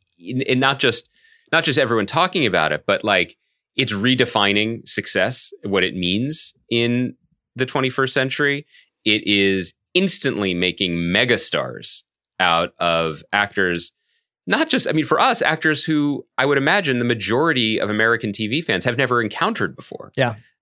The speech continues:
Speaker 1: I watched episode six. We won't talk, we'll talk about the show maybe in its entirety, um, next week. But I watched episode six last night, and,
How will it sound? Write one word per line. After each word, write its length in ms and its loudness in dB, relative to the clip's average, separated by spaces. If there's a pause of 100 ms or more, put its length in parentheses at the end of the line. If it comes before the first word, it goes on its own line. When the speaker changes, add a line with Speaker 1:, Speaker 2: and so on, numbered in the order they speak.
Speaker 1:
I 120 6
watched 420 2
episode 340 -4
six. 280 -4
We 60 -4
won't 120 -6
talk, 200 -2
we'll 160 -4
talk 180 2
about 180 0
the 60 -6
show 440 0
maybe 200 -2
in 80 -4
its 100 -10
entirety, 680 -2
um, 440 -6
next 300 -4
week. 280 -4 (440)
But 120 4
I 80 4
watched 280 2
episode 400 -2
six 240 -2
last 260 0
night, 400 -2
and, 560 0